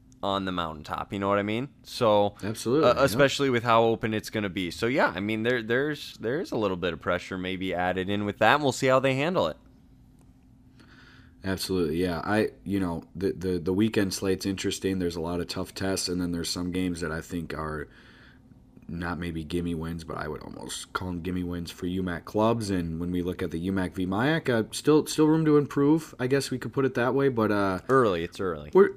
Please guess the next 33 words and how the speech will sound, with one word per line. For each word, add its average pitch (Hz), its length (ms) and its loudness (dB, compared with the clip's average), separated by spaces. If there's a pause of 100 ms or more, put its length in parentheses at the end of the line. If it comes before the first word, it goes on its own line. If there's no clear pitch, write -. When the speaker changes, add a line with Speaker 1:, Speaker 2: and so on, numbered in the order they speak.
(120)
Speaker 2:
it 180 160 10
is 151 220 6
early. 90 400 4
We're 151 140 2
doing 131 220 6
all 110 120 4
right. 92 340 2
And, 107 380 0
you 113 120 -2
know, 101 300 0 (540)
we 117 100 2
appreciate 117 460 0
the 98 80 -8
folks' 113 320 -4
patience, 104 520 0
Wyatt, 107 280 0
just - 240 -6
for 92 160 -2
some, 90 280 -6
some 98 200 -6
housekeeping 101 580 -4
here. 98 320 -2 (1000)
We 120 320 6
have 107 160 6
done 107 240 2
now 104 520 2
both 101 240 -2
the - 80 -6
previews 107 400 2
we 95 140 0
needed 95 240 0
to 90 80 -4
do. 98 340 2